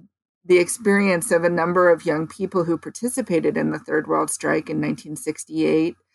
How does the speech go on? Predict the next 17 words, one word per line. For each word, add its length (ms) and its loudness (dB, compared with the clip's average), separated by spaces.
um, 320 -2
going 340 2
out 180 0
on 160 -2
strike 460 -2
at 120 -6
San 220 -4
Francisco 500 -8
State 360 -4
University 760 -4
because 500 -8
they 360 0
were 140 -4
demanding 960 0
some 720 2
representation 1400 -2
of, 540 -2